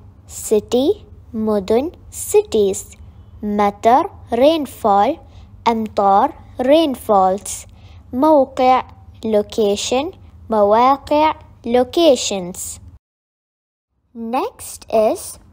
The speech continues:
اكتب الضد. Write the opposite. الكلمة means word and الضد means opposite. طويلة، tall. قصيرة، short. أجاب،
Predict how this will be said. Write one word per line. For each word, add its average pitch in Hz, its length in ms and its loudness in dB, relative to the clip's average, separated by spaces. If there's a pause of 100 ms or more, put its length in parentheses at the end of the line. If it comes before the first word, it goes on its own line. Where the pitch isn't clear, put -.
اكتب 254 600 0 (180)
الضد. 254 640 0 (380)
Write 220 540 -2
the 311 200 2
opposite. 240 760 -2 (420)
الكلمة 285 1000 0 (160)
means 208 440 -8
word 202 500 -2 (440)
and 208 320 -2 (120)
الضد 208 600 -2 (200)
means 214 520 -8
opposite. 359 840 -4 (720)
طويلة، 254 800 2 (520)
tall. 202 360 0 (560)
قصيرة، 269 880 2 (380)
short. - 500 0 (580)
أجاب، 226 640 2